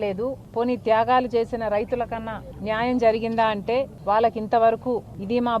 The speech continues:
భూమి, ఈ భూమి మా చేతుల్లో ఉంది, మేము ఈ భూమిని ఏదన్నా అవసరానికి అమ్ముకోవచ్చో లేక ఇల్లు కట్టుకోవచ్చో అన్న పరిస్థితిలో ఇప్పటి వరకు కూడా లేరు. ఇక భూములు ఇచ్చిన రైతుల పరిస్థితి అదైతే భూములు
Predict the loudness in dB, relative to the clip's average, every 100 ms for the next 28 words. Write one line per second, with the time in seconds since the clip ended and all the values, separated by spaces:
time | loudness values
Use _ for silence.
0 | -2 -2 -4 -6 -8 -18 -14 -10 -4 -2
1 | -2 -2 -2 -2 0 0 2 2 0 -2
2 | -2 -2 -8 -16 -6 -2 2 2 2 2
3 | 2 0 0 0 -2 -2 -4 -4 -6 -8
4 | -6 -4 -6 -6 -4 -4 -8 -6 -6 -2
5 | -4 -4 -2 -2 0 0 0 0 2 2
6 | 0 -4 -2 0 0 -2 -10 -4 2 2
7 | 2 -8 -4 -2 0 2 2 0 0 2
8 | 2 0 -6 -12 -6 -2 2 2 2 -2
9 | -2 2 2 2 0 0 -2 -4 -10 -2
10 | -2 0 -2 0 0 0 -4 -10 0 2
11 | 2 0